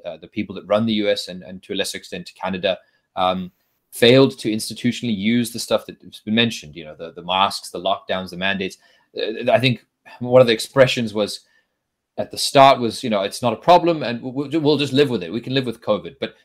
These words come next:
and then they imposed lockdowns and then they tried to stop it. And now we're saying we'll live with it again. So th-, their plan all along was to not disrupt business in some sense. So they've exploited, as you said, with, with, with, uh, Amazon has, has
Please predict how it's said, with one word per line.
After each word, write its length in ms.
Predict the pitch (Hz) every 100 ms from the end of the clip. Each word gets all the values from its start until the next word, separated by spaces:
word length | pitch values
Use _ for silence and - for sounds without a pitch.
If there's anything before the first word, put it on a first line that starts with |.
| _ _ -
and 300 | 113 113 120
then 180 | 143 175
they 240 | 151 131 -
imposed 380 | 120 120 104 113
lockdowns 540 | 151 139 123 120 110
and 100 | 101
then 140 | 113 107
they 80 |
tried 220 | 101 95 92
to 60 |
stop 220 | - -
it. 120 | 120 - _ _ _ 120
And 100 | 123
now 160 | 127
we're 80 | 120
saying 240 | - 123
we'll 80 | 113
live 140 | 127 113
with 100 | 101
it 80 |
again. 240 | 92 90 76
So 200 | 123 117
th-, 140 | 135
their 140 | 147 156
plan 340 | 160 175 143
all 200 | 135 139
along 320 | 117 139 117
was 160 | 101 -
to 120 | 113
not 300 | 120 123 -
disrupt 400 | 120 - 107 -
business 380 | 123 110 95 -
in 80 | 95
some 240 | 107 92
sense. 260 | - 73 -
So 180 | 98
they've 240 | 104 123 110
exploited, 560 | 113 - 147 170 131 107
as 160 | 101
you 80 | 101
said, 260 | - 107 98
with, 220 | 90 -
with, 240 | 90 82 _
with, 240 | 85 - -
uh, 120 | 67 -
Amazon 460 | 117 117 110 107 92
has, 160 | 90
has 200 | 87 85